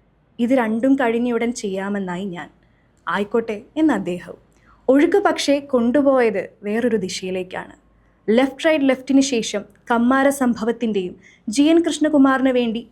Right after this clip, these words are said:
ടിയാൻ്റെയും പണിപ്പുരയിലേക്ക് ഞാനും. മിലി വേട്ട എന്ന തൻ്റെ സംവിധാന സംരംഭങ്ങളുടെ പണികളുമായി രാജേഷും തിരക്കിലായി. രാജേഷിൻ്റെ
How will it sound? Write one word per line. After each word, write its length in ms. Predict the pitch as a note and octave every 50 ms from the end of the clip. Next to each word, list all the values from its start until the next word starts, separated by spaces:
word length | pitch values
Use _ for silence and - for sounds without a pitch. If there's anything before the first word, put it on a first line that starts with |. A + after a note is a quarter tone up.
| _
ടിയാൻ്റെയും 580 | - B3 A#3+ B3 B3+ B3+ C4 C4 C4+ C#4 C#4 C4+
പണിപ്പുരയിലേക്ക് 760 | C4+ A#3 A3 G#3+ A3 A3 A3 G#3+ G#3+ G#3 G3+ G3 G3 - D#3+ - - -
ഞാനും. 340 | F#3 G3 F#3+ F3 E3+ - - _ _ _ _ - - - _ _ -
മിലി 280 | A#3 B3 B3+ C4 D4 E4 D#4
വേട്ട 320 | A#3+ B3+ B3+ B3+ B3+ - C4+ C4+ - -
എന്ന 160 | A#3+ B3 B3
തൻ്റെ 260 | B3 A#3+ A#3 A#3 B3
സംവിധാന 540 | A#3+ - B3 A3+ A3+ A#3 A3 A3 A#3+ B3 B3+
സംരംഭങ്ങളുടെ 720 | B3 B3+ B3+ A3+ A3 G#3 A3+ A#3 A#3 A3+ A#3 A#3 A#3 A#3
പണികളുമായി 640 | A3+ A3+ G3+ G3 G3+ G3+ A3 G#3+ G#3 F#3+ F3 F3 - - _ _ -
രാജേഷും 600 | G#3 G#3+ G#3 G#3+ A3 G#3+ B3 A#3 A3 - - D#3+ - _ _ _
തിരക്കിലായി. 540 | - F#3 E3+ E3 - - - D2 - - _ _ _ _ _ _ _ _ _ _ _ _ _ _ -
രാജേഷിൻ്റെ 760 | A#3+ C#4 C#4 C#4 D#4 C#4+ - F4+ F4+ F4 F#4 F#4 E4+ F4